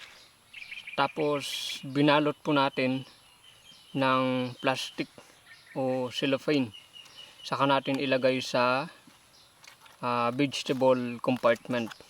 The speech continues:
Mapapatagal po natin yung kanyang storage life. Yan, bali, yan na po lahat yung mga na-harvest po natin, mga adventures. Isang agabtuon. Napakarami. Bali, konti lang po yan.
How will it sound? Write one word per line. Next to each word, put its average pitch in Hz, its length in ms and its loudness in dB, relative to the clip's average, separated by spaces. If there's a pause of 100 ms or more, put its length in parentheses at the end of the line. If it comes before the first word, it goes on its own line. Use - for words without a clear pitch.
(360)
Mapapatagal 139 720 2
po 143 160 0
natin 143 320 4
yung 139 160 2
kanyang 135 440 4 (760)
storage 139 640 2
life. 120 400 0 (720)
Yan, 131 160 -2
bali, 131 320 -2
yan 127 80 -4
na 127 80 -4
po 135 160 -4
lahat 127 320 -4
yung 131 160 -4
mga 127 240 -4
na-harvest 127 560 -6
po 135 80 -4
natin, 123 320 -4
mga 127 240 -6
adventures. 131 640 -8 (1120)
Isang 127 160 -10
agabtuon. 127 720 -6 (1600)
Napakarami. 127 720 -6 (800)
Bali, 180 400 2
konti 170 320 -2
lang 160 160 -2
po 143 160 -4
yan. 110 240 -2